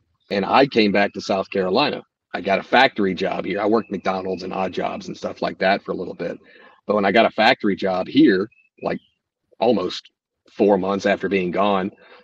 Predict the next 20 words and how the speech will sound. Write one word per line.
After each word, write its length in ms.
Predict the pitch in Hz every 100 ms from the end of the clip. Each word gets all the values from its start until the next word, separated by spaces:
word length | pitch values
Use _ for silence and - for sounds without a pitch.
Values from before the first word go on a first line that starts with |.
| -
you 40 | 92
know, 80 |
sending 440 | 87 117 101 98 87
half 320 | - 95 98
of 100 | 98
my 160 | 92 98
McDonald's 540 | 90 90 92 90 -
check 280 | - 90 -
or 80 | 90
whatever 380 | 95 90 90
to 100 | 90
my 140 | 92 92
wife 480 | 92 110 98 101 - _ _ -
while 120 | 95
she 160 | - 101
was 160 | 90
living 320 | 95 95 95
with 120 | 92 85
her 80 |
sister, 480 | 80 131 151 90 98